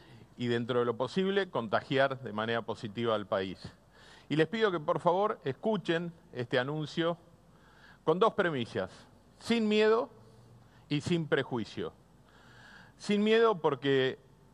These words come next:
vamos a ir recorriendo este camino de aprendizaje de manera conjunta, empezando con escuelas que han aceptado sumarse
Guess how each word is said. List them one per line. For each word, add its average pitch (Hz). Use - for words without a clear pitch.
vamos 185
a 170
ir 160
recorriendo 151
este 139
camino 180
de 127
aprendizaje 127
de 143
manera 131
conjunta, 180
empezando 127
con 117
escuelas 147
que 143
han 139
aceptado 175
sumarse 139